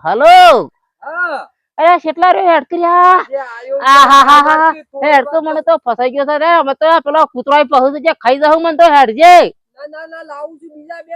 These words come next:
Speaker 2: માણસો. હા, શું મારા?
Speaker 1: એવું છે, જલ્દી આવજે. હાર હેડ, જલ્દી આવ. હાય, હા સળી ગયો છે. હાય, જલ્દી આવજે.
Speaker 2: એ હા.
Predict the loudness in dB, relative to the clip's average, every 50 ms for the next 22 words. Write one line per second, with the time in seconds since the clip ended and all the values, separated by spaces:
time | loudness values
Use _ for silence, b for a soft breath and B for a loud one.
0 | -18 -16 -16 -18 -18 -18 _ -20 -14 -14 -14 -12 -12 -14 -16 -16 -18 _ _ _
1 | -20 -20 -18 -20 -20 _ _ _ -6 -4 -4 -2 -2 0 0 0 0 -2 -4 -6
2 | -4 -2 -2 -2 0 -2 -4 -4 -2 -2 -2 0 0 0 -2 -2 -4 -8 -8 -6
3 | -6 -6 -6 -6 -8 -12 -14 -8 -6 -4 -4 -4 -2 -2 -4 -4 -4 -4 -6 -6
4 | -6 -8 -10 -10 -8 -8 -10 -10 _ _ _ _ _ _ _ -8 -6 -6 -6 -6
5 | -8 -10 _ _ _ _ -6 -4 -4 -2 -2 0 0 0 0 0 0 0 0 0
6 | _ _ _ _ _ _ _ -16 -16 -16 -16 -16 -20 -20